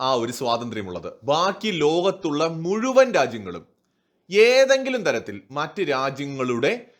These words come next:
ഒരു പ്രോക്സി സ്റ്റേറ്റോ അല്ലെങ്കിൽ മറ്റ് രാജ്യങ്ങളുടെ സ്വാധീനത്തിലുള്ള രാജ്യങ്ങളോ ആയിരിക്കും.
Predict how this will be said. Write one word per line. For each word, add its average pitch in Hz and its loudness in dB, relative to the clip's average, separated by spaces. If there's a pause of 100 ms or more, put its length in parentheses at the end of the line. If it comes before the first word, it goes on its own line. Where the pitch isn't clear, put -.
(160)
ഒരു 113 -4
പ്രോക്സി 147 0
സ്റ്റേറ്റോ 147 -2
അല്ലെങ്കിൽ 117 -2
മറ്റ് 139 0
രാജ്യങ്ങളുടെ 127 0 (220)
സ്വാധീനത്തിലുള്ള 208 0
രാജ്യങ്ങളോ 113 -2
ആയിരിക്കും. 90 -6